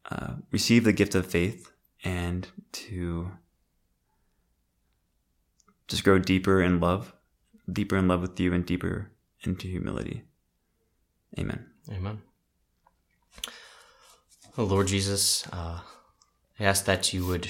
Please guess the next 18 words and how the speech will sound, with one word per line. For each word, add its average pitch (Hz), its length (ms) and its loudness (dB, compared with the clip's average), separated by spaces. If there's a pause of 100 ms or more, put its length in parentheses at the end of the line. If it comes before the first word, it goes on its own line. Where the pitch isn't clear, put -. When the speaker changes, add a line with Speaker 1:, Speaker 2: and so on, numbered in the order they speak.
(140)
Speaker 2:
draw 98 220 4
me 95 180 4
ever 92 160 0
closer 95 400 -4
to 82 500 -8 (120)
your 92 640 0
sacred 101 460 -2
heart, - 380 -2 (560)
um, 80 460 -4
the - 80 -14
heart - 280 4
which 92 180 -2
is 90 140 -4
moved 90 320 -2
for - 140 -8
pity, 90 560 -4 (580)
uh, 82 140 -6
for, 87 420 2